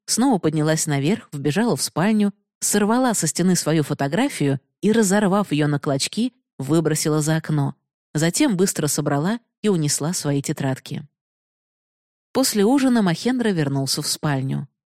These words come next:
Раджлокхи долго не могла разыскать Ашу. Наконец она нашла ее на кухне,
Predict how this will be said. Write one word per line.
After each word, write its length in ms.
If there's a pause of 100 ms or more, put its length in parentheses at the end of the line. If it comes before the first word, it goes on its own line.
(200)
Раджлокхи 640
долго 320
не 120
могла 320
разыскать 560
Ашу. 420 (440)
Наконец 440
она 140
нашла 340
ее 220
на 140
кухне, 540